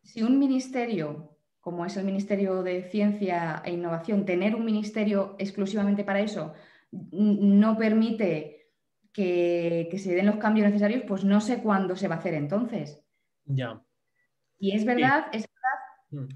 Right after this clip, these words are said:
Speaker 1: es verdad que la pandemia ha traído un interés renovado por, pues, por la investigación, por la ciencia, pero a la vez, a la vez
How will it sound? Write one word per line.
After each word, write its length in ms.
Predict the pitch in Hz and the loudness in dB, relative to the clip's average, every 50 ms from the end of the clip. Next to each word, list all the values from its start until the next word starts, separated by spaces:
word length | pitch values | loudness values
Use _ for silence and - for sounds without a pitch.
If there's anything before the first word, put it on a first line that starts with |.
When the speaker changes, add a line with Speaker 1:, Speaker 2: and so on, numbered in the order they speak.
| - | -10
Speaker 1:
es 100 | - 226 | -6 -6
verdad 160 | 233 240 262 262 | -4 -4 -4 0
que 80 | - 247 | 0 2
la 60 | 233 | 2
pandemia 360 | 220 208 208 220 247 254 262 | 4 2 2 2 2 2 0
ha 40 | 254 | 0
traído 240 | - 220 220 220 240 | 0 0 0 0 0
un 160 | 247 240 240 | 0 0 0
interés 380 | 226 220 214 208 208 220 - 226 | 0 2 2 4 2 2 2 0
renovado 460 | 233 214 202 196 196 202 208 208 202 | 0 2 2 2 2 2 2 0 0
por, 760 | 196 190 175 175 175 170 165 160 160 156 156 156 151 151 151 156 - _ _ _ _ _ _ _ _ _ | 0 -2 -2 -2 -2 -2 -2 -2 -2 -4 -6 -8 -12 -14 -16 -16 -20 _ _ _ _ _ _ _ _ _
pues, 140 | - - - | -12 -12 -10
por 140 | - 165 156 | -8 -8 -4
la 60 | 165 | -4
investigación, 680 | 156 - - - - - - - 214 214 208 220 226 226 | -4 -6 -6 -12 -14 -16 -8 -6 -2 0 2 2 2 2
por 120 | 214 202 | 0 0
la 120 | 175 170 - | -2 -2 -4
ciencia, 600 | 214 214 208 202 208 208 240 220 220 220 220 - - - | -4 0 0 0 0 0 0 -2 -2 -2 -4 -10 -6 0
pero 240 | 214 202 196 190 185 | 2 4 6 6 4
a 60 | 180 | 4
la 140 | 180 175 175 | 4 2 2
vez, 420 | 185 202 247 339 349 - - - _ _ _ _ _ _ _ _ _ _ _ _ _ _ _ _ _ _ _ _ | 2 2 0 0 -4 -6 -14 -20 _ _ _ _ _ _ _ _ _ _ _ _ _ _ _ _ _ _ _ _
a 100 | 175 185 | -6 -2
la 160 | 175 165 165 160 | -2 0 0 0
vez 280 | 180 202 240 294 - | 0 0 0 -2 -4